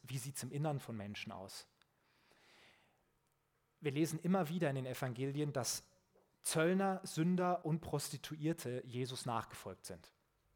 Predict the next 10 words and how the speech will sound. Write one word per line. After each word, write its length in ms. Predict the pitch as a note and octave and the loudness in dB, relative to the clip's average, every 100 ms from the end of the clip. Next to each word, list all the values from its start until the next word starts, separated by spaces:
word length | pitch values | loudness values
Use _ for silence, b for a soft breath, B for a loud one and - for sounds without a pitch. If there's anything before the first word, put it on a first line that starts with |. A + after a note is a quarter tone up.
| _ _ _ - - | _ _ _ -14 -6
Und 120 | B2 | -2
das 140 | B2+ | 0
hatte 160 | C3 D#3 | 0 0
einen 120 | C#3 | 0
guten 280 | - D#3 D#3 | -2 -4 -4
Grund, 400 | - D3 G2+ - - _ _ B B B B B - | 0 -2 -2 -10 -20 _ _ B B B B B -2
weil 160 | C3+ | 0
Jesus 480 | A#2+ C#3+ F#3 C#3 - | 4 4 4 0 -4
jemand 340 | C3+ B2+ A#2 G#2+ | -4 -2 -2 0
war, 380 | B2 C3+ C#3 | 2 2 0